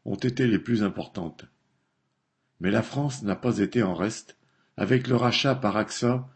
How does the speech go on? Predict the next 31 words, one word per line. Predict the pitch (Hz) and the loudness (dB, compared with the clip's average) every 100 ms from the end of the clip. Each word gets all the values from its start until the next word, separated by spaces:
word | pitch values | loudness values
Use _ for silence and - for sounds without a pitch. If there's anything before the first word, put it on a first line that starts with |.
| _ _ _ | _ _ _
pour | 98 90 | -4 -2
douze | 120 135 123 | 0 0 2
milliards | 107 98 101 113 113 90 | 2 4 4 2 -4 0
de | 101 | 2
l'assureur | 113 - 123 120 113 98 73 | 2 2 0 2 2 0 -2
bermudéen | 85 113 113 113 101 104 98 92 - | 0 2 4 2 4 4 4 0 -4
X | 117 - | -4 -2
L | 104 | -2
Group | 80 98 110 _ _ _ _ _ | 0 -2 -4 _ _ _ _ _
et | 98 | -6
celui | - 131 123 143 | 0 2 2 2
de | 101 90 | 2 2
Bioversative | 92 143 120 107 - 90 101 107 120 117 _ - | 4 2 2 0 -4 -6 -2 -2 -2 -6 _ -10
par | 92 | -8
Sanofi | - 139 120 98 - 98 104 _ - | -2 0 2 0 -4 -10 -10 _ -8
pour | 92 | -6
dix | 92 131 | 0 2
milliards | 110 101 107 | 2 2 0
d'euros. | 92 90 87 85 _ _ _ _ _ _ _ _ _ _ _ _ | 0 -2 -2 -8 _ _ _ _ _ _ _ _ _ _ _ _
L'année | 85 98 123 | 0 2 4
deux | 123 | 4
mille | 117 120 | 4 4
dix-neuf | 110 120 135 143 | 4 2 2 2
commence | 139 117 104 90 | 2 2 2 2
bien | 123 131 | 0 2
pour | 110 | 2
le | 104 | 2
monde | 107 113 | 2 2
de | 95 | 0
la | 87 | 0
finance, | - 95 95 127 127 - | -2 -2 -2 -2 -6 -10